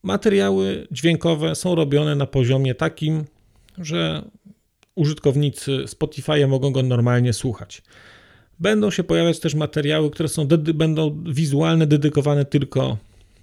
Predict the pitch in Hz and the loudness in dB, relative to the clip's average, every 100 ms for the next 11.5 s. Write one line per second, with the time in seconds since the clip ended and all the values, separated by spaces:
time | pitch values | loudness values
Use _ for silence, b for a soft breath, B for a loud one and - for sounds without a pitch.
0 | - 170 175 233 320 277 220 185 170 180 | -8 -6 -2 0 0 0 0 0 0 0
1 | 160 147 170 147 160 - 131 143 - 120 | 0 -2 -2 -2 0 2 4 2 0 -8
2 | - - 131 131 120 - - 135 156 143 | -8 -12 -10 -8 -10 -12 -4 -4 -2 -4
3 | - 127 117 B B B B B - 143 | -4 -6 -6 B B B B B -4 -2
4 | 135 139 131 110 - 165 160 160 160 190 | 0 -2 -2 -6 -6 -6 -4 -4 -4 -4
5 | - 190 - 180 156 160 147 135 - 135 | -2 -2 0 0 2 0 0 0 2 0
6 | - 139 127 139 147 156 151 143 135 127 | 2 0 -2 -4 -6 -4 -2 0 0 0
7 | 117 113 123 113 120 127 127 117 123 - | 0 2 0 0 -4 0 0 0 -2 -2
8 | 131 131 139 160 156 170 170 160 139 131 | -2 2 2 0 0 -2 2 2 4 4
9 | 120 131 123 123 - - 127 110 120 117 | 2 0 -2 -2 -6 -4 -4 -2 -2 0
10 | 110 110 117 113 120 117 117 117 117 120 | 0 -2 -4 -6 -6 -4 -4 -6 -6 -4
11 | 113 107 - 110 110 | -4 -4 -6 -10 -12